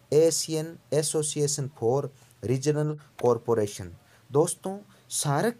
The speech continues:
की स्थापना आठ दिसंबर उन्नीस सौ पिचासी को हुई थी। इसकी स्थापना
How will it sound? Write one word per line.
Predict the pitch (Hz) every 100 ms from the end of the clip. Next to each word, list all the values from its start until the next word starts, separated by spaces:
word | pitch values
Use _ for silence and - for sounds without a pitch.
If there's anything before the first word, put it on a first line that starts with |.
| -
की | 202 143
स्थापना | - - 139 147 147 190 202 202 208 - - _ _ _ _ _ _ 165
आठ | 202 220 208
दिसंबर | 143 165 185 175 180 180 - _ _
उन्नीस | 156 175 190 180
सौ | - 170
पिचासी | 156 151 151 160 151 127
को | 123
हुई | 101 107
थी। | 107 98 85 _ _ _ 196
इसकी | - - 208 202 156
स्थापना | - - 135 135 151 170